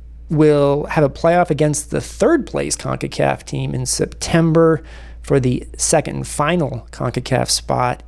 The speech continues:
in the twenty-four Olympics. So there's something riding on this game, and there's also revenge on the minds of the U S after being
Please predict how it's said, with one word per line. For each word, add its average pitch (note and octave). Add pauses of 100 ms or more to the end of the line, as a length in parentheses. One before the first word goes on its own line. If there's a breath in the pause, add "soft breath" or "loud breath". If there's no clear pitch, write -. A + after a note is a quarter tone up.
in C3+
the B2+
twenty-four B2
Olympics. C#3
So G#3+
there's G#3+
something A3+
riding C#3+
on C3+
this C3+
game, D3+
and F3+
there's E3
also E3+
revenge D3+
on D3+
the C#3
minds C3+
of B2+
the C3
U C3+
S F3+
after B2+
being C3+